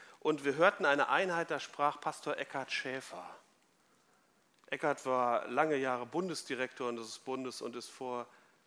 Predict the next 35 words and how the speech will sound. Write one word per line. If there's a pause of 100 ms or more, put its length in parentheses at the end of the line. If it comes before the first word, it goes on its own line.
(100)
zwei
Wochen
heimgerufen
worden. (1040)
Er
sieht
nun
die
Herrlichkeit
Gottes. (1500)
Und
in
dieser
Einheit
ging
es
um
die
Frage,
wie
sich
ältere
Gemeindemitglieder
die
jungen
Leute
in
der
Gemeinde
wünschen
und
auch
umgekehrt. (340)
Also
die